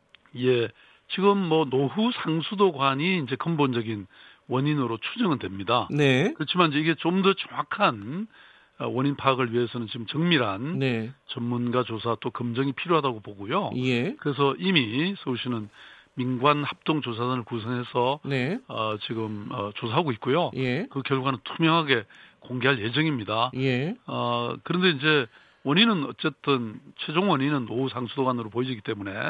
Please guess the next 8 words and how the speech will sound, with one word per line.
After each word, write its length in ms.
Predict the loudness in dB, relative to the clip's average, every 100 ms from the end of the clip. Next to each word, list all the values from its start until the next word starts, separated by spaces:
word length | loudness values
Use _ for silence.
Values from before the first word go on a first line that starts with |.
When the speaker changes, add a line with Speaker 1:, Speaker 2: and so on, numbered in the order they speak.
| -4
Speaker 2:
네. 360 | -2 -2 -4 -4
Speaker 1:
이거에 160 | -2 0
대한 240 | -2 -4
대책을 480 | -10 -6 -4 -4 -4
지금 320 | -8 -10 -12 -18 -20 -20 _
마련할 600 | -14 -10 -4 -4 -4 -6 -6
예정입니다. 580 | -6 -6 -8 -10 -16 0
Speaker 2:
그러니까 240 | 2 2